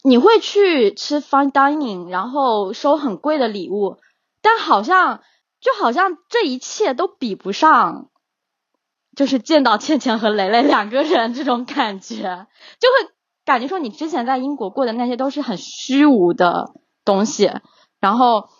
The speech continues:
跟你真正的好朋友在一起过生日才是那种很珍贵的回忆的那种感觉。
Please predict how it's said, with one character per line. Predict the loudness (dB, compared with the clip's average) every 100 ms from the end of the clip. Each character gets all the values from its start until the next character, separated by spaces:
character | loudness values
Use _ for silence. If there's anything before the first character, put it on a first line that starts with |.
| _ _ _ _ _
跟 | 0 2
你 | -2 -6 _ _
真 | -2 0
正 | 0 -2
的 |
好 | -2 -6
朋 | -6 -4
友 | -4
在 | -2 -2
一 | -4
起 | -8 -6
过 | -4 -2
生 | -2
日 | -4
才 | -2 -2 -2
是 | -2 4 4 6
那 | 2
种 | 2 0 -2 -6 _ _ _ _ _ -2
很 | -2 2
珍 | 2 4
贵 | 4
的 | 4 0 -6
回 | -4 -2 0
忆 | -2
的 |
那 | -4
种 | -8 -4
感 | -4 -4
觉。 | -6 -6 -6